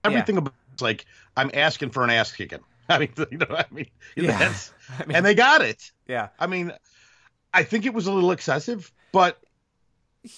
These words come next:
Speaker 1: Yeah.
Speaker 2: everything about it is like, we moved up. We didn't have enough players. We didn't ask for the running clock. We, you know, it's like,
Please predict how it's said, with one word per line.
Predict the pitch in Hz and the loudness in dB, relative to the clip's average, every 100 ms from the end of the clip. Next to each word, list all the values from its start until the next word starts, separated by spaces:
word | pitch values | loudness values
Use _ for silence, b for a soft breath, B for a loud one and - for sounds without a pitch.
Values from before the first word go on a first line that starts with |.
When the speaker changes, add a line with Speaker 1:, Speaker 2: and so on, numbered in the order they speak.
| - | -10
Speaker 1:
Yeah. | 170 | -2
Speaker 2:
everything | 285 262 285 262 | 2 4 2 2
about | 233 233 | 4 4
it | 170 | 2
is | 147 | -2
like, | 139 - | -6 -6
we | 160 | -4
moved | 165 147 117 | 0 0 2
up. | 156 233 - b b b | 2 2 0 b b b
We | 139 | 0
didn't | 165 156 | 2 2
have | 156 | 2
enough | 147 135 | 2 -2
players. | - 196 208 208 - _ _ _ _ _ _ - | 0 2 2 0 -6 _ _ _ _ _ _ -4
We | 147 | 0
didn't | 156 160 | 4 4
ask | 156 160 | 4 2
for | - | 0
the | 143 | 0
running | 147 143 131 | 2 2 0
clock. | 208 220 214 | 4 4 2
We, | 170 151 82 | -2 -10 -10
you | 170 | -4
know, | 147 139 | -2 -2
it's | 135 | -2
like, | 143 127 - | -2 -2 -6